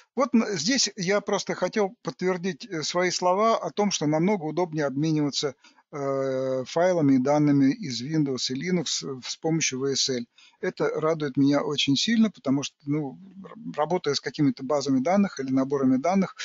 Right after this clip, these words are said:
это все достаточно полезно, и можно посмотреть, э, как это делается, не выходя, э, за рамки, э, стандартных операций, м, с графическим интерфейсом либо Windows, либо,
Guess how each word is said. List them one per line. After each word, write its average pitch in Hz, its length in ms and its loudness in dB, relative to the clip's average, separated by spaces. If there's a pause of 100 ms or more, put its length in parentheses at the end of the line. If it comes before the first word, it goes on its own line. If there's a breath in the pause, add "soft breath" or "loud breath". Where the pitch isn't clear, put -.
(140 loud breath)
это 185 220 -4
все 151 180 -4
достаточно 135 480 -2
полезно, 170 460 0
и 135 40 4
можно 147 300 0
посмотреть, 135 500 -4 (540 loud breath)
э, 135 680 -2 (120)
как 147 260 -2
это 135 160 -6
делается, 160 480 0
не 147 140 4
выходя, 139 640 -2
э, 135 320 -6 (180)
за 127 240 -2
рамки, 139 420 0
э, 131 540 -6
стандартных 151 680 0
операций, 135 640 -4 (420 loud breath)
м, 120 580 4 (360)
с - 140 -20
графическим 143 540 -2
интерфейсом 135 640 -2
либо 131 240 -4
Windows, 196 440 0
либо, 160 260 -2